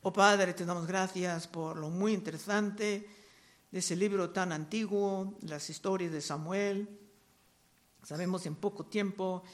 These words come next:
estaremos estudiando a David y, y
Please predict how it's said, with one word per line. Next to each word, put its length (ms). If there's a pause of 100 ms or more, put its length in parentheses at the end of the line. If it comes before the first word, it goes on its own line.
(200)
estaremos 500
estudiando 600
a 100
David 640 (540)
y, 380
y 320